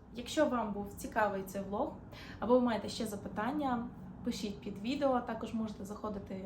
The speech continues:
на мій Instagram та писати там. Я буду дуже вдячна вашим вподобаєчкам, щоб ви підтримували україномовний контент та україномовних блогерів. Нас зараз дуже багато, і це важливо бути дружніми. Я дуже рада була з вами поспілкуватися.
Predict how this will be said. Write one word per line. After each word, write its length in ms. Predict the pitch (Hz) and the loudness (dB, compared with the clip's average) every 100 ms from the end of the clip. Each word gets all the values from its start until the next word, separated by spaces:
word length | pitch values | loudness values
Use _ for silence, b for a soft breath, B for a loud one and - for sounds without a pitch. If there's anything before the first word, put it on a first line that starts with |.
| 190 | -4
на 60 | |
мій 140 | 208 214 | -4 -4
Instagram 500 | 202 - 208 226 233 | -6 -6 -2 -2 -2
та 60 | 220 | -6
писати 340 | 196 214 202 - | -8 -8 -8 -2
там. 220 | 269 330 - B B B B B | 0 0 -4 B B B B B
Я 240 | 208 208 202 | 2 2 2
буду 260 | 208 208 | -2 -4
дуже 280 | 208 220 214 | -4 -4 -4
вдячна 440 | 196 208 202 - | 0 0 0 -2
вашим 280 | 202 - - | -4 -4 -8
вподобаєчкам, 840 | - - 233 233 220 226 - 262 269 - B B B | -8 -2 0 2 2 0 -2 -4 -4 -10 B B B
щоб 140 | 214 | -4
ви 60 | 214 | -4
підтримували 560 | 214 - 254 233 214 | -4 0 2 4 2
україномовний 720 | 202 - 214 208 208 208 202 | -2 -4 -6 -4 -2 0 -2
контент 460 | 202 208 208 262 277 | -2 -4 0 0 0
та 80 | 214 | -2
україномовних 680 | 202 214 214 208 202 202 196 196 | -2 0 0 0 0 -2 -4 0
блогерів. 440 | 262 277 262 254 - B B B | 0 2 0 0 -2 B B B
Нас 200 | 226 214 | -2 0
зараз 260 | 202 - 190 | 0 -2 -2
дуже 280 | 220 214 196 | -2 -2 -2
багато, 460 | 202 196 220 240 | -4 0 0 0
і 20 | |
це 140 | 226 202 | -4 -4
важливо 460 | 202 202 202 196 185 | -4 -4 -2 -2 -4
бути 380 | 202 208 202 202 208 - - - | -6 -6 -6 -6 -8 -12 -16 -10
дружніми. 640 | 196 240 233 247 294 302 311 - B B B B B | -4 0 2 2 0 -2 -4 -8 B B B B B
Я 360 | 202 226 214 202 | -2 2 2 0
дуже 220 | 220 233 | 0 0
рада 220 | 220 196 196 | 0 -2 -4
була 340 | 196 202 196 | -4 -2 -2
з 100 | 196 | -2
вами 200 | 208 202 | -2 -2
поспілкуватися. 960 | - - 214 214 208 240 294 - 277 | -4 -6 -8 -6 -4 -2 -4 -4 -4